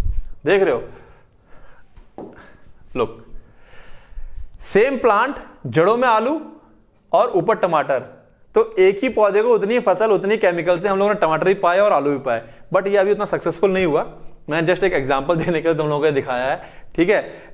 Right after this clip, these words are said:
कि ऐसा पॉसिबल है। यही है जेनेटिक इंजीनियरिंग। हमने जीन्स बदल दिए, आलू के पौधे में टमाटर लग रहे हैं, या यूं कह लो कि टमाटर वाले में हमने आलू लगा दिया, पोमेटो कहा जाता है इसे। बात समझ में आई? यही है जेनेटिक इंजीनियरिंग।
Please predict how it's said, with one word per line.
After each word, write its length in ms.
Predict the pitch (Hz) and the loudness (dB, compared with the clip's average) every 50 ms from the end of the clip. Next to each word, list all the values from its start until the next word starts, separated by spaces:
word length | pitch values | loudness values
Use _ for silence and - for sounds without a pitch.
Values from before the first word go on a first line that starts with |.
| - | -2
कि 260 | - 185 214 220 - - | 0 0 0 0 0 0
ऐसा 300 | 139 143 143 - - 196 | 0 0 0 2 2 0
पॉसिबल 540 | 196 196 160 139 135 - 160 160 170 160 156 | 2 2 0 0 0 0 0 0 2 2 2
है। 60 | 151 | 2
यही 300 | 139 143 156 165 208 220 | 2 2 2 2 2 2
है 160 | 208 226 214 175 | 2 2 2 2
जेनेटिक 320 | 175 156 156 151 170 151 | 0 0 2 0 0 0
इंजीनियरिंग। 300 | 147 143 131 123 139 135 | 0 -2 -2 -2 -2 0
हमने 140 | 160 175 165 | 0 0 0
जीन्स 360 | 131 123 160 196 214 - - | 0 0 0 0 0 0 0
बदल 260 | 151 151 151 170 180 170 | 0 2 2 2 2 2
दिए, 360 | 170 170 202 254 320 - - - - - - - - - - 135 | 4 4 4 2 2 -2 -10 -16 -16 -10 -10 -10 -10 -4 0 0
आलू 260 | 143 156 180 202 208 | 0 2 2 0 0
के 100 | 208 202 | 0 0
पौधे 280 | 196 185 160 156 165 | 2 2 2 2 2
में 120 | 175 185 180 | 0 0 0
टमाटर 320 | - 139 131 127 - 165 | 0 0 0 0 0 0
लग 140 | 170 170 165 | 0 0 2
रहे 140 | 170 190 226 | 2 0 -2
हैं, 320 | 285 - - - - - - | -2 -6 -12 -20 -20 -6 0
या 100 | 165 170 | 0 2
यूं 200 | 160 160 180 214 | 2 2 0 0
कह 140 | 202 196 170 | 2 2 2
लो 120 | 175 180 180 | 2 2 0
कि 180 | 185 220 214 | 0 0 0
टमाटर 360 | 202 202 170 151 151 151 165 | 0 2 2 2 2 2 2
वाले 200 | 170 160 156 156 | 2 2 2 2
में 60 | 170 175 | 0 -2
हमने 160 | 170 190 190 | -2 0 0
आलू 160 | 147 135 131 | 0 0 0
लगा 180 | 123 117 117 120 | -2 -2 -2 -2
दिया, 100 | 139 143 | -2 -4
पोमेटो 480 | - - 185 190 196 214 208 214 214 | -2 0 0 2 2 2 2 2 2
कहा 180 | 180 165 147 127 | 2 2 0 2
जाता 240 | 113 110 104 107 107 | 0 -2 -2 -2 -4
है 80 | 104 | -4
इसे। 240 | 101 - 104 101 - - - - - - - - - - 139 | -6 -8 -10 -10 -8 -10 -8 -8 -10 -10 -10 -10 -10 -2 0
बात 200 | 151 196 214 208 | 2 2 2 0
समझ 160 | 214 214 220 | 0 0 0
में 120 | 220 214 | 2 2
आई? 180 | 208 233 269 247 - - - - - 151 | 2 0 -2 -4 -10 -16 -20 -14 -6 0
यही 320 | 156 175 185 220 233 226 | 2 2 4 4 4 2
है 100 | 240 220 | 2 2
जेनेटिक 360 | 170 170 170 170 165 180 170 | 2 2 0 2 0 0 0
इंजीनियरिंग। 460 | 165 156 143 139 127 123 120 110 110 | 0 -2 -2 -2 0 0 -2 -2 -4